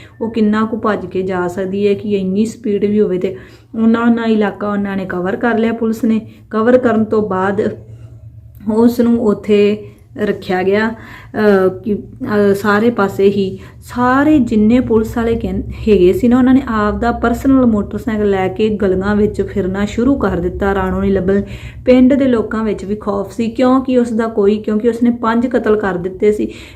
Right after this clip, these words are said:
ਇਸ ਤੋਂ ਬਾਅਦ ਉਸ ਦਾ ਕੋਈ ਪਤਾ ਨਹੀਂ ਸੀ ਕਿ ਉਹਨੂੰ ਇੱਕ ਮਾਰਨਾ ਕਿਸੇ ਨੂੰ ਬੜੀ ਛੋਟੀ ਜਿਹੀ ਚੀਜ਼ ਲੱਗਦੀ, ਉਹ ਕਿਸੇ ਬੱਚੇ ਨੂੰ ਵੀ ਮਾਰ ਸਕਦੀ ਸੀ।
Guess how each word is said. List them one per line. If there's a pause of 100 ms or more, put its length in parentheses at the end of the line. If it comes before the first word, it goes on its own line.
ਇਸ
ਤੋਂ
ਬਾਅਦ
ਉਸ
ਦਾ
ਕੋਈ
ਪਤਾ
ਨਹੀਂ
ਸੀ
ਕਿ
ਉਹਨੂੰ
ਇੱਕ
ਮਾਰਨਾ
ਕਿਸੇ
ਨੂੰ (260)
ਬੜੀ
ਛੋਟੀ
ਜਿਹੀ
ਚੀਜ਼
ਲੱਗਦੀ,
ਉਹ
ਕਿਸੇ
ਬੱਚੇ
ਨੂੰ
ਵੀ
ਮਾਰ
ਸਕਦੀ
ਸੀ।